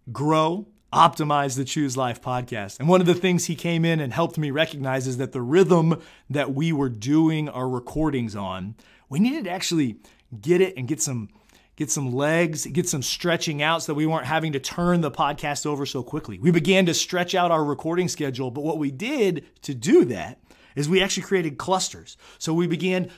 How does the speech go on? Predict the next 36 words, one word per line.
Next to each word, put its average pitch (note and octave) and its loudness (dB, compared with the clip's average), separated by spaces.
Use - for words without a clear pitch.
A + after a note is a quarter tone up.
to D3 -12
create F3+ -2
a D#3+ -6
whole G#3+ -4
new G#3 4
cadence F#3+ -4
that E3 0
was E3 0
gonna F3+ 2
be E3+ 0
more D3+ -2
optimal C3+ -2
for A#2 -10
me, G3+ 2
more D#3+ -2
optimal C#3+ -2
for B2 -12
the C3+ -2
organization, C3+ -2
but D3+ -6
we A3 0
had F#3+ 2
to C3 -6
sprint B3 -2
for F3 0
a D#3 -2
season A#3 0
to E3+ -4
be F3+ 0
able F3+ 0
to F3+ -6
do F#3+ 0
that. B2 -8
And D#3+ -6
so F#3+ 0
again, F3+ -2